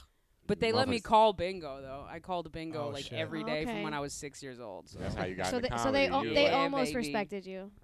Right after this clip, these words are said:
Speaker 4: You know, it's like,
Speaker 1: Yeah,
Speaker 4: you're allowed to do the
Speaker 1: no,
Speaker 4: bingo,
Speaker 1: yeah.
Speaker 4: but not the,
Speaker 3: You're
Speaker 4: yeah.
Speaker 3: rigging
Speaker 1: Right.
Speaker 3: the game and shit. Like, "Bridget,
Speaker 1: Right.
Speaker 3: come here."
Speaker 2: <laughs> Yeah.
Speaker 1: Yeah.
Speaker 4: Yeah.
Speaker 1: Mm-hmm.
Speaker 4: How
Speaker 1: Oh,
Speaker 4: fun to call
Speaker 1: man.
Speaker 4: bingo! I would love that.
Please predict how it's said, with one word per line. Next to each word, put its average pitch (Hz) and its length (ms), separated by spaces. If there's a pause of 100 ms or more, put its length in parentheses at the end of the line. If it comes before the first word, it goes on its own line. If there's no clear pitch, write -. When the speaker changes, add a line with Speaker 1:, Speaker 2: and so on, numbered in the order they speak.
(100)
Speaker 4:
You 220 140
know, 220 160
it's - 80
like, 220 120
Speaker 1:
Yeah, 302 80
Speaker 4:
you're 302 120
allowed 269 180
to 240 60
do 240 60
the 202 140
Speaker 1:
no, - 60
Speaker 4:
bingo, 247 360
Speaker 1:
yeah. 226 60
Speaker 4:
but 233 120
not 226 200
the, - 100
Speaker 3:
You're 160 180
Speaker 4:
yeah. 139 60
Speaker 3:
rigging 175 200
Speaker 1:
Right. 147 160
Speaker 3:
the - 60
game 123 260
and 131 100
shit. 135 240
Like, 120 140 (240)
"Bridget, 135 240
Speaker 1:
Right. 110 140
Speaker 3:
come 117 100
here." 113 140 (180)
Speaker 2:
<laughs> 127 160
Yeah. 135 220
Speaker 1:
Yeah. - 0 (280)
Speaker 4:
Yeah. 208 180
Speaker 1:
Mm-hmm. 170 400 (840)
Speaker 4:
How 285 120
Speaker 1:
Oh, 330 100
Speaker 4:
fun 302 160
to 277 80
call 226 160
Speaker 1:
man. 208 60
Speaker 4:
bingo! 208 440
I 180 80
would 214 140
love 208 240
that. - 160